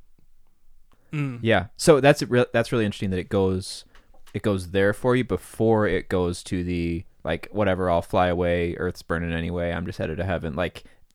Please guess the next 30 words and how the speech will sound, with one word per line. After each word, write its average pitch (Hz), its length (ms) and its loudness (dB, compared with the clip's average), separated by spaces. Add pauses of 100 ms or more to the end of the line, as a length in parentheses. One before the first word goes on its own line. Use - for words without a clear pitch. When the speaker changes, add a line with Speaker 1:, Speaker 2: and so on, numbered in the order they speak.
(120)
Speaker 2:
it 117 200 -2
doesn't 104 360 0
go 87 200 0
there 78 300 -2
for 71 280 -4
you. 71 300 -4 (680)
It, - 300 -4
it 98 160 -2
goes 87 200 -2
straight - 300 -4
to, 85 200 -6
like, 85 180 -6
"Yeah, 92 140 -8
it's, - 240 -14
this - 260 -8
is, - 320 -12 (460)
this 104 120 -18
is 101 60 -6
an 98 120 -4
ethic 92 300 -4
we 85 100 -4
must 87 360 -6
have 90 80 -12
been 85 200 -6
wrong 82 400 -6
about - 680 -10 (920)
the, 92 120 -8 (200)
the 87 120 -6
coming 80 440 -8
of - 440 -14